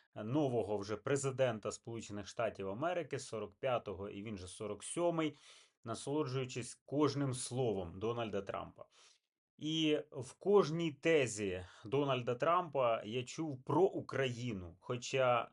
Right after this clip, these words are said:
я впевнений, що вам розповідають про те вже різні експерти, що про Україну ні слова,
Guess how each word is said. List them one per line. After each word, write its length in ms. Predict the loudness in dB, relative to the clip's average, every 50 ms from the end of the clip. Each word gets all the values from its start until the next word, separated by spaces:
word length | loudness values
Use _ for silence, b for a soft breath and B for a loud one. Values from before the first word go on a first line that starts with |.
| _ -6
я 160 | -2 0 0
впевнений, 640 | 0 -2 -2 2 4 4 4 4 0 -4 -4 -4 -6
що 160 | -6 -6 -4
вам 200 | -2 -2 -2 -2
розповідають 760 | -4 -6 -6 -8 -8 -8 -4 0 2 4 4 4 2 -2 -6
про 120 | -6 -6 -4
те 220 | -2 0 0 2
вже 260 | 2 0 0 -2 -2 B B B B B B
різні 460 | -4 -2 0 2 0 0 0 -4 -4 -2
експерти, 1000 | 0 0 0 0 -2 -6 -6 -2 2 4 4 4 2 0 -2 -4 -6 -6 -8 B B B B B B B B B
що 240 | B -2 0 0 0
про 160 | 0 -2 -4
Україну 480 | -2 0 0 0 2 2 2 2 2 2
ні 140 | 2 2 0
слова, 720 | 0 -2 -2 0 2 4 4 4 4 4 2 0 -2